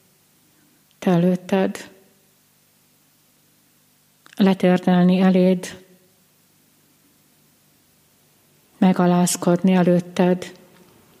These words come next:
És köszönjük néked, Urunk, hogy a megbánt bűnt sohasem fogod a szemünkre vetni,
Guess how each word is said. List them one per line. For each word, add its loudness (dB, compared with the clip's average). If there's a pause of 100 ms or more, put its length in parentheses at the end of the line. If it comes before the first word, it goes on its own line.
(1800)
És -12
köszönjük 0
néked, 0
Urunk, 2
hogy -2 (600)
a -2
megbánt 2
bűnt 0 (880)
sohasem 0
fogod 0
a 2
szemünkre 0
vetni, -2